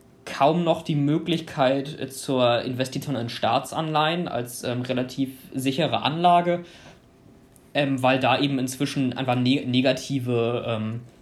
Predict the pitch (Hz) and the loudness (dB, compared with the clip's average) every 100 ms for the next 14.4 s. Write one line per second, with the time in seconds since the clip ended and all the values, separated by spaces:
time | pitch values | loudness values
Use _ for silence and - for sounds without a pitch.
0 | - - _ - - - 165 160 143 135 | -20 -20 _ -20 -6 0 0 2 0 0
1 | 127 123 147 - 156 156 127 113 117 - | 2 2 0 -2 -2 -2 -2 -2 -2 -2
2 | 127 131 120 120 120 123 131 117 113 - | -2 -2 -4 -4 -2 0 0 -2 -6 -8
3 | - - - 107 - 135 143 135 127 - | -14 -20 -10 -10 -2 0 0 0 -2 -4
4 | 156 127 127 123 120 131 143 139 - 131 | -4 -2 -2 -2 0 2 0 -2 -6 -2
5 | 117 135 - 165 135 139 113 - 113 113 | -2 -2 -2 -2 -2 -6 -8 -8 -2 2
6 | 156 156 - 143 135 131 120 - 135 135 | 2 0 -4 -2 0 2 0 -2 -4 -2
7 | 131 131 139 139 120 117 143 - - 110 | -4 -4 -4 -4 -6 -6 -8 -8 -10 -4
8 | 127 165 175 - - - - - 143 143 | -4 -4 -6 -16 -20 -20 -20 -4 2 4
9 | 147 139 147 156 175 180 - - - - | 2 0 2 2 2 -2 -4 -14 -20 -20
10 | - - - _ - - 151 160 135 135 | -20 -20 -20 _ -20 -2 4 4 4 2
11 | 135 - 123 120 127 - - - 120 123 | 0 0 0 0 -2 -10 -12 -6 -2 0
12 | 131 127 135 135 147 160 139 143 - 143 | 0 2 0 2 2 2 0 0 0 0
13 | 143 - 117 123 127 120 147 131 - 120 | -2 -4 0 2 0 -4 -4 -4 2 2
14 | 127 123 127 135 | 4 2 2 -2